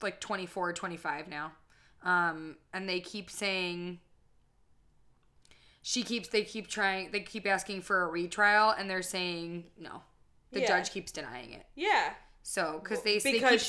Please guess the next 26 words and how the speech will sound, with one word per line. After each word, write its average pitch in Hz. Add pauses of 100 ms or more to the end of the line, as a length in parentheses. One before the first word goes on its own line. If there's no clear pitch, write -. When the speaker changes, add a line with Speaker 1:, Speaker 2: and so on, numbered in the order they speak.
(160)
Speaker 1:
saying 220
Speaker 2:
blurted 208
out 180
guilty? 180
Speaker 1:
Yes, 214
because 240 (120)
they 247
keep 208
saying 226
that 214
the 220
evidence 202
against 196
her 214
was 190
strong 180
and 180
that 170
her 185
attorneys 190
weren't 180
in 170
co-, -
okay, 226
so 220 (560)
the 220